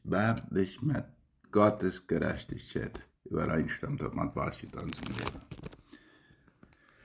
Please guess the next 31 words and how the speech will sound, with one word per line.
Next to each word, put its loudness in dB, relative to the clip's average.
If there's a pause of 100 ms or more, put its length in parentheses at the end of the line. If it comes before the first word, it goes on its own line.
(240)
Herr, 12
wie 8
weit, 10
dass 6
wir 4 (380)
der 4
Herr 10
Chan 10
es -2
brauchen, 4 (1200)
ich 6
kann 10
es 6
nicht 2
selbst 8
sein, 6
und 2
ich -2
bete 2
von 0
Gott, 0
dass -4
du -2
uns -6
dort -4
wisst. -4 (1040)
Dass -2
wir 2
die 6
Dinge 6
erkennen, 4